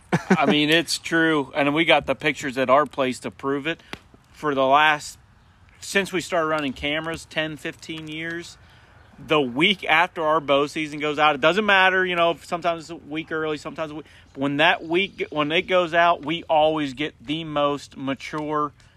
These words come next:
Speaker 2: big bucks on their feet in daylight that week.
Speaker 1: Yep.
Speaker 2: Guaran-, we got, like I said, we got the pictures,
Speaker 1: It's
Speaker 2: so.
Speaker 1: clockwork.
Speaker 2: The only thing I wish, and this would never happen, I guess we can write this in our letters next year,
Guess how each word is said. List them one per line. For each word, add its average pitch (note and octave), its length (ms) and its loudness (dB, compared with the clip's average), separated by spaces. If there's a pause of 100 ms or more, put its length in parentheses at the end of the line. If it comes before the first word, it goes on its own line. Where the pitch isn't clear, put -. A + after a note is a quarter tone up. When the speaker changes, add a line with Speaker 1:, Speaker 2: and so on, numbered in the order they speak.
(260)
Speaker 2:
big C#3+ 240 -2
bucks C3+ 360 4
on C#3+ 240 0
their C3+ 140 0
feet B2+ 260 -4
in B2 140 -2
daylight A#2 400 0
that A#2 180 2
week. A2 300 -10
Speaker 1:
Yep. G#2 260 0 (200)
Speaker 2:
Guaran-, E3 320 0
we D3 160 -4
got, D3+ 200 4
like C#3+ 120 -2
I C3+ 40 -4
said, A#2+ 200 -6
we C3 100 -6
got C3+ 180 0
the C3 80 -10
pictures, A#2+ 360 -8
Speaker 1:
It's - 100 -14
Speaker 2:
so. A#2+ 80 -4
Speaker 1:
clockwork. F#2+ 560 -2 (580)
Speaker 2:
The - 80 -2
only C4+ 120 2
thing C#4 100 2
I F#3 60 6
wish, C#3+ 440 0
and C#3 160 -8
this D#3 160 -6
would C#3 140 -4
never C#3 340 4
happen, B2 440 -2
I B2+ 80 0
guess C#3+ 320 -4 (100)
we C3+ 140 -10
can C3+ 120 -4
write C3 200 2
this - 180 -6
in C3 80 -4
our A#2 180 -2
letters A2+ 400 -2
next A#2+ 360 -8
year, G#2+ 220 -10